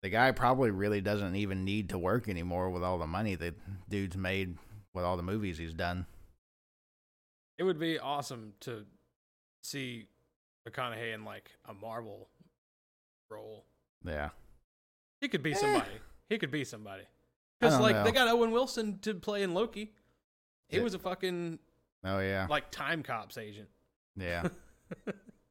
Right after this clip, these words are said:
Speaker 1: I didn't really watch Loki. I watched, like, a couple episodes of it.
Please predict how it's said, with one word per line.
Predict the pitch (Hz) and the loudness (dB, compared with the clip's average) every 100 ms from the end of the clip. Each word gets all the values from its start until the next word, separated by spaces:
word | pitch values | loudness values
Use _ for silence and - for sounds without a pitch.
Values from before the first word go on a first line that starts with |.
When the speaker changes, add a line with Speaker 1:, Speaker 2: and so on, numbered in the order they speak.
| _ _ _ _ | _ _ _ _
Speaker 1:
I | 101 117 | -2 0
didn't | 113 104 | 0 -2
really | 101 98 | -2 0
watch | 95 92 98 | 0 -2 -2
Loki. | 95 92 95 | -4 -4 -2
I | 104 | -2
watched, | 107 101 98 | 2 0 0
like, | 92 87 | -2 -4
a | 82 | -4
couple | 98 87 85 | -6 -4 -4
episodes | 82 87 85 82 82 | -4 -6 -4 -4 -4
of | 78 | -2
it. | 85 | -4